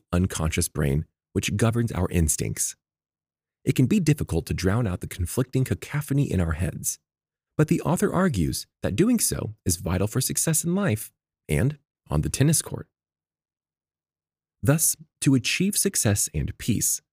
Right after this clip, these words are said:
Galway recommends getting rid of our coach or our micromanaging conscious brain. Instead of constantly telling yourself what to do, let Self two take the wheel. By thus removing the tendency to overanalyze your every move,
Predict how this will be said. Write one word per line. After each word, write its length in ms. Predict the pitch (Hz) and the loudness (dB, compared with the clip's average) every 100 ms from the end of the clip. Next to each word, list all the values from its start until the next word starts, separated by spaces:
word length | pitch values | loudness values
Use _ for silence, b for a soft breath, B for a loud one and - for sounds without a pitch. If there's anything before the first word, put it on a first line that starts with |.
| _ _ _ _ - | _ _ _ _ 0
Galway 400 | 156 196 180 180 - | 2 2 0 0 0
recommends 520 | 147 123 76 73 78 | 0 2 2 2 0
getting 360 | 87 131 143 90 | 0 2 2 2
rid 160 | 98 | 0
of 80 | 95 | 0
our 180 | 87 76 | -4 -8
coach 560 | - 160 - - - - _ _ | -4 -2 -2 -4 -10 -10 _ _
or 200 | 87 87 - | -2 0 0
our 240 | 87 - - _ - | 0 -2 -8 _ 0
micromanaging 800 | 117 139 156 127 107 101 101 95 | 0 2 2 4 4 4 2 0
conscious 480 | - 82 78 - 76 | -2 -4 -2 -4 -6
brain. 480 | - 85 95 64 - _ _ _ _ _ _ _ - | -4 0 0 0 -4 _ _ _ _ _ _ _ 2
Instead 320 | 110 - 233 | 4 4 0
of 120 | 262 | -2
constantly 480 | - 185 - - 139 | -4 -4 -4 -4 -2
telling 280 | - 127 117 | 0 0 0
yourself 340 | 110 - - | 0 -2 -2
what 140 | 90 - | -2 -2
to 80 | |
do, 360 | 78 131 64 - _ _ _ _ _ - | 0 0 0 -2 _ _ _ _ _ 0
let 200 | 101 - | 0 2
Self 320 | - 123 - - | 0 0 -4 -6
two 260 | - 73 | -2 0
take 320 | 78 - 71 - | 0 -2 -4 -4
the 100 | 76 | 0
wheel. 400 | 90 60 101 - _ _ _ _ _ _ _ _ - | 2 0 -4 -14 _ _ _ _ _ _ _ _ 0
By 140 | 73 | 0
thus 380 | 76 123 151 - | 2 2 0 0
removing 380 | 123 120 123 117 | 0 2 2 0
the 80 | - | 0
tendency 500 | - 113 117 - 113 | 0 2 2 0 -4
to 120 | - | -4
overanalyze 720 | - 131 107 123 113 110 110 92 | 0 0 0 0 0 0 0 0
your 120 | 82 | 0
every 240 | 98 82 | 0 0
move, 380 | 71 135 80 76 | 2 2 2 -2